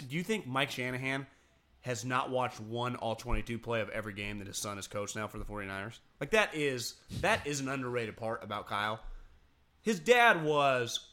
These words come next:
a multiple-time Super Bowl champ, widely considered one of the better offensive coaches of the last thirty years. And they're pretty tight, <laughs> you know? Like, the guy hired him to come coach, and he said it was, like, the best moment of his life getting to coach with his son. His dad didn't let his own son call the plays.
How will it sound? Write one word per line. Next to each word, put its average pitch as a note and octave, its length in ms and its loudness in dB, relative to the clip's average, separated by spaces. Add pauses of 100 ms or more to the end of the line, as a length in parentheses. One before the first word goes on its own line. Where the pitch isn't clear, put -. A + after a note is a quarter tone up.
a D3 80 4
multiple-time F#3 960 8
Super D3 220 -2
Bowl C3 200 2
champ, G#2+ 400 -4
widely A3 540 4
considered D#3 440 0
one C#3+ 180 0
of B2+ 40 -4
the C3 60 -6
better F3+ 380 4
offensive E3 420 4
coaches B2 400 -4
of A2+ 80 -10
the A#2+ 60 -6
last B2+ 340 -2
thirty B2 220 -6
years. G#2 380 -6 (840)
And A#3 180 4
they're A#3 140 12
pretty A3 260 4
tight, D3+ 300 4 (200)
<laughs> - 200 -18
you C3+ 120 -4
know? E3 200 4 (520)
Like, D#3+ 200 2
the D#3+ 60 0
guy D#3+ 160 10
hired E3 340 8
him G3+ 200 2
to E3+ 80 -4
come E3+ 200 6
coach, D3+ 400 6
and C3+ 80 -2
he B2+ 80 -2
said C3+ 120 0
it B2+ 40 0
was, A#2 100 -2
like, A2+ 100 -6
the A#2 60 -8
best D3+ 220 0
moment D#3 220 4
of D3+ 60 -2
his C3 100 -4
life C#3 200 4
getting C3 180 -2
to A2+ 40 -6
coach C3+ 260 -2
with D3 100 -6
his C#3 120 -4
son. B2 240 -2 (400)
His E3 180 4
dad G3+ 320 8
didn't E3+ 180 4
let E3+ 140 8
his D#3 140 0
own D#3+ 160 6
son G#3+ 420 4
call B2 220 2
the G#2+ 80 -8
plays. G#2+ 420 -6